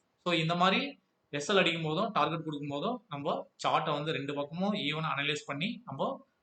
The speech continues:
ட்ரேட் எடுத்தோம் அப்படின்னாக்கா, மேக்ஸிமம் வந்து நம்ம லாஸ் வந்து வெளியே வந்துடலாம், ப்ராஃபிட்ல இருக்க முடியும். So, அதனால நான் யூஸ் பண்றது டூ மினிட், டூ மினிட்ஸ் அதிகமா யூஸ் பண்ணுவேன். So,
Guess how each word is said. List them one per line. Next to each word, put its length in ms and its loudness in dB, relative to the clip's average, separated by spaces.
ட்ரேட் 160 6
எடுத்தோம் 280 0
அப்படின்னாக்கா, 540 2
மேக்ஸிமம் 360 -4
வந்து 200 -2
நம்ம 260 -2
லாஸ் 300 -2
வந்து 160 -4
வெளியே 180 -2
வந்துடலாம், 300 -6
ப்ராஃபிட்ல 340 2
இருக்க 180 -8
முடியும். 280 -4
So, 420 -8
அதனால 380 0
நான் 280 4
யூஸ் 180 -2
பண்றது 300 -2
டூ 140 -4
மினிட், 260 -8
டூ 140 -4
மினிட்ஸ் 240 -2
அதிகமா 220 -2
யூஸ் 180 2
பண்ணுவேன். 300 4
So, 300 -2